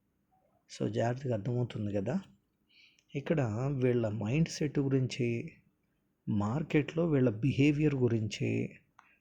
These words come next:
మనం స్టడీ చేయబోతున్నాం మార్కెట్‌లో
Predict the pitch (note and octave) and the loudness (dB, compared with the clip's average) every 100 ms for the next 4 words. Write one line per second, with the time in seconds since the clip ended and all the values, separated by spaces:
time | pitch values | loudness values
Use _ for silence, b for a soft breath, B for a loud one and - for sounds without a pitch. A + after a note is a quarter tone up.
0 | _ - B2+ A#2 G#2 C3+ - A#2+ A#2 G#2 | _ -2 0 0 0 0 0 0 2 2
1 | G2+ G2+ G2 - G#2+ - - _ _ _ | 0 -2 -2 -4 -6 -8 -16 _ _ _
2 | _ _ _ _ _ - A#2 A2+ A2+ C#3+ | _ _ _ _ _ -6 0 2 0 0
3 | - B2 - B2+ E3+ | 0 0 2 2 2